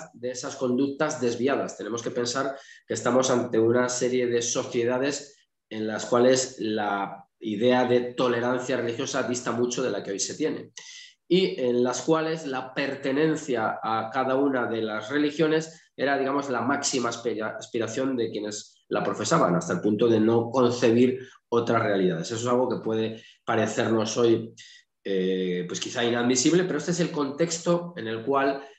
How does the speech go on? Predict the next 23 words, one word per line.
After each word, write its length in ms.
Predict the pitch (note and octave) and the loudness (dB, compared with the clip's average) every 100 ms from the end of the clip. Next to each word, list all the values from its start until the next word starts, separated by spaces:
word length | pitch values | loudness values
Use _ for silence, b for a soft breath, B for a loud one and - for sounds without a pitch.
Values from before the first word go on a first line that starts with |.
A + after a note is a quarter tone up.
| B - | B -12
eh, 280 | G#2 G#2 | -6 -6
cristaliza 720 | - B2+ B2+ C3+ A#2 B2+ - C#3+ | -2 -2 0 0 0 0 0 0
la, 520 | B2+ A2+ A2 G#2+ - | 2 0 0 -4 -6
la 80 | A2 | -6
Inquisición 400 | G#2+ - A2 A#2+ | -6 -8 -4 -2
española. 360 | A#2 G#2+ F#2+ G2+ | -2 -2 -2 0
Y, 120 | A2+ | 2
el, 180 | A#2+ - | 0 0
y 160 | A2 | -4
cuando 240 | G#2+ A#2 A2+ | -4 -2 0
digo 200 | C#3+ D#3 | 2 2
contexto, 640 | D3 E3 - - F3 F3+ B B B | 0 0 -2 0 -2 -2 B B B
quiero 200 | C#3 C#3+ | -2 0
subrayar 600 | - D3 C3 C3 D3 D3 | 2 0 0 0 0 0
mucho 280 | C#3+ D3+ D3 | -2 -2 -4
esta 200 | - C#3 | -4 -2
palabra 400 | C3+ C3+ D3+ C#3+ | 0 0 -2 -4
porque 280 | A#2+ A#2 A#2 | -8 -6 -4
no 260 | A#2 C#3 | 0 0
podemos 580 | C#3 C#3 C#3 C#3 C#3+ - B B | 0 0 2 0 0 -6 B B
abordar 600 | - B2 B2 C3 C#3+ A#2+ B2+ | -2 0 2 2 0 -2 -6
rea-, 560 | A#2+ B2+ B2+ B2 B2 | -4 -2 0 0 -2
realidades 960 | A#2 A#2+ A#2 A#2+ C#3 C#3 C#3 - - | -2 -2 0 0 0 0 -4 -8 -18